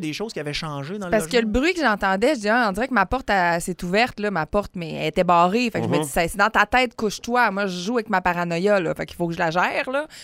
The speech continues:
Speaker 2: je suis comme, c'est dans, c'est dans ta tête, ta, ta porte est barrée, ça doit être ton voisin. Par deux fois. Mais je me suis pas levée.
Speaker 3: Oh, ouais, je comprends.
Speaker 2: Jamais tu te dis que le
Speaker 3: Que ça
Speaker 2: technicien
Speaker 3: va
Speaker 2: est
Speaker 3: arriver.
Speaker 2: entré.
Speaker 3: Ben oui.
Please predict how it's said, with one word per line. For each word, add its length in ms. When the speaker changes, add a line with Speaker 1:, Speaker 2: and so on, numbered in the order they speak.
Speaker 2:
je 60
suis 60
comme, 260
c'est 220
dans, 140
c'est 120
dans 120
ta 140
tête, 200
ta, 140
ta 100
porte 240
est 60
barrée, 300
ça 80
doit 120
être 80
ton 100
voisin. 360
Par 240
deux 240
fois. 340
Mais 100
je 60
me 60
suis 100
pas 140
levée. 360
Speaker 3:
Oh, 280
ouais, 60
je 100
comprends. 280
Speaker 2:
Jamais 320
tu 100
te 100
dis 200
que 500
le 60
Speaker 3:
Que 60
ça 60
Speaker 2:
technicien 440
Speaker 3:
va 260
Speaker 2:
est 40
Speaker 3:
arriver. 280
Speaker 2:
entré. 220
Speaker 3:
Ben 180
oui. 160